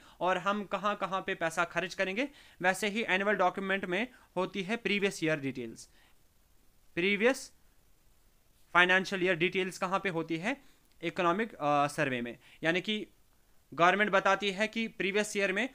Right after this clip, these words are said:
हमने कहाँ पे कितना पैसा खर्च किया और कहाँ से हमें कितना पैसा आया, उस चीज़ को हम क्या बोलते हैं? इकोनॉमिक सर्वे। और ये इकोनॉमिक सर्वे डॉक्यूमेंट जो है ये प्रेजेंट कौन करता है? फाइनेंस मिनिस्टर।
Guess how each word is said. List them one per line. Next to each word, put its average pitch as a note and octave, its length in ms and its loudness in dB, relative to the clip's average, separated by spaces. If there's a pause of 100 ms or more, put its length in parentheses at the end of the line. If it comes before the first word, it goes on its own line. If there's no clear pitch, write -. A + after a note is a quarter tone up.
(180)
हमने F#3+ 240 -2
कहाँ F#3+ 300 -4
पे F#3+ 140 -4
कितना F#3 320 -2
पैसा E3+ 300 0
खर्च E3 320 -4
किया G#3 240 -2
और E3+ 220 -4
कहाँ E3+ 240 -4
से F#3 140 -6
हमें E3 240 -4
कितना D#3 280 -4
पैसा C#3+ 340 -4 (280)
आया, A#2+ 300 -2 (220)
उस E3 120 -8
चीज़ E3+ 220 -4
को F3 60 -4
हम E3+ 180 -4
क्या F#3 120 -2
बोलते D#3 220 -6
हैं? E3 260 -12
इकोनॉमिक C#3+ 380 -6
सर्वे। A2 300 -8 (960)
और G3+ 160 6
ये A3 60 10
इकोनॉमिक A3 440 2
सर्वे G#3+ 340 2
डॉक्यूमेंट F#3+ 460 4
जो A3 120 2
है C4 200 -4 (360)
ये F#3+ 140 4
प्रेजेंट F#3+ 540 2
कौन A#3 220 4
करता A3 300 6
है? A#3+ 160 0
फाइनेंस D#3+ 460 0
मिनिस्टर। A#2+ 380 -8